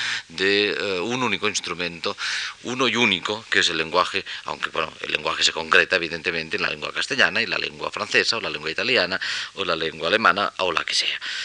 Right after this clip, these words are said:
Pero incluso diría que José María tenía la idea de ir un poco más allá, y de que todas ellas se hermanaban respecto a una misma cuestión, y es que todas ellas, claro, y por eso fue traductor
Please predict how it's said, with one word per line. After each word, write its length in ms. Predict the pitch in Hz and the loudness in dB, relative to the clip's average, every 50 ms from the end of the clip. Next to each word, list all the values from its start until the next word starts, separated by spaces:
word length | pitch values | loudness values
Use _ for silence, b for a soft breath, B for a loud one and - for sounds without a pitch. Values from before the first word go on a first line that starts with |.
| B B - - | B B -2 4
Pero 480 | - 117 127 131 131 139 143 147 143 139 | 6 8 8 10 10 10 10 8 8 6
incluso 420 | 131 135 131 143 196 180 196 220 | 4 2 2 0 2 2 4 4
diría 320 | 175 156 170 180 175 175 | 2 4 8 8 8 10
que 120 | - 175 147 | 10 8 4
José 140 | - 156 143 | 4 4 4
María 280 | 135 139 143 143 135 | 6 8 10 10 10
tenía 320 | - 135 143 139 135 131 127 | 8 8 10 12 12 12 12
la 100 | 120 113 | 12 10
idea 340 | 110 110 117 113 110 104 | 10 12 12 12 12 12
de 180 | 95 90 98 95 | 10 8 6 6
ir 100 | 95 95 | 6 4
un 80 | 98 98 | 4 2
poco 180 | 113 90 90 | 2 2 4
más 200 | 85 87 85 80 | 4 4 4 4
allá, 260 | 85 92 98 85 - - | 6 8 6 6 6 2
y 180 | - - 92 | -4 -4 -2
de 140 | 87 92 95 | -2 -2 2
que 140 | - 101 95 | 2 2 6
todas 300 | - 190 160 117 104 - | 8 8 10 10 10 10
ellas 320 | 113 104 90 92 90 90 | 10 8 8 8 6 6
se 100 | - - | 6 6
hermanaban 760 | 113 87 92 92 90 90 107 110 113 107 87 87 87 92 92 90 | 6 6 6 6 8 10 12 12 12 12 10 6 0 -2 -2 0
respecto 500 | 92 95 - - 104 95 85 - 101 98 | 0 0 2 2 2 2 2 0 0 2
a 40 | |
una 160 | 98 98 98 101 | 4 4 4 4
misma 260 | 101 92 92 101 90 | 4 2 2 2 4
cuestión, 460 | 107 104 - - 135 135 110 87 78 B B B B B B - | 2 2 0 2 2 2 2 2 0 B B B B B B 0
y 100 | - 120 | 2 4
es 100 | 120 - | 4 4
que 120 | - 139 - | 4 2 2
todas 320 | - 214 180 190 151 139 | 4 6 6 8 8 10
ellas, 360 | 143 131 120 120 127 - B B B B B B B - - - | 8 10 10 10 8 8 B B B B B B B -12 0 4
claro, 200 | 104 110 82 80 | 6 6 6 4
y 60 | - | 2
por 140 | - 95 104 | 2 2 2
eso 120 | 98 98 | 4 4
fue 80 | 101 104 | 4 4
traductor 540 | - 98 - 95 - - 120 101 - 104 | 6 4 4 4 6 6 6 6 6 4